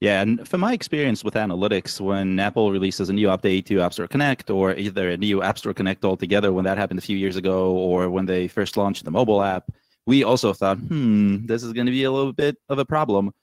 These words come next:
But ultimately, we had so much more value on top of it that these just are a catalyst for people to ask,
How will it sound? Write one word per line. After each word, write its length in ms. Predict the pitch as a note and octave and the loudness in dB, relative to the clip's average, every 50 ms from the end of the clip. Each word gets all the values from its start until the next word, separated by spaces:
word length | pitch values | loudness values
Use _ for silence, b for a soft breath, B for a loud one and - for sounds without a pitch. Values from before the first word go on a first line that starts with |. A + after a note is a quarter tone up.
| _ _ _ _ _ | _ _ _ _ _
But 120 | - B2 - | -2 0 2
ultimately, 380 | B2 C3 C3 D3 A#2+ - A2 G#2 | 2 2 2 0 -2 -2 0 0
we 100 | G#2 G#2 | 2 2
had 180 | G#2 G2+ F#2 | 2 0 0
so 80 | - A2 | -2 -4
much 160 | G2 F#2 - | -4 -4 -4
more 160 | G2+ F#2 F2 | -4 -4 -4
value 380 | E2 F2+ F2+ F#2 G2 F#2+ F#2 F2 | -2 -2 -2 0 0 0 -2 -4
on 60 | E2 | -6
top 220 | E2 - F#2+ G#2+ - | -6 -6 -6 -6 -6
of 80 | G2+ F2+ | -6 -6
it 200 | F2 E2 D#2+ - _ _ | -6 -8 -10 -12 _ _
that 320 | - F2 F2 F2 F2 - - - | -6 -4 -4 -4 -4 -6 -8 -14
these 420 | F#2 F#2 - A2 B2 C3 B2+ G#2+ | -20 -8 -2 0 2 2 2 0
just 200 | A2 G#2+ - - | 0 -2 -2 -2
are 100 | G2 F2 | -4 -6
a 60 | E2+ | -6
catalyst 520 | - - - B2 A#2+ G#2+ F#2 D#2+ - - - | -6 -4 -2 -2 0 0 -2 -2 -6 -8 -8
for 140 | G#2 F#2 | -8 -8
people 300 | - G#2 F#2+ - G2+ F#2+ | -6 -8 -6 -4 -4 -4
to 100 | - F#2 | -2 -2
ask, 400 | F2 F2+ F2 F2 E2+ - - - | -2 -2 -4 -4 -6 -8 -12 -16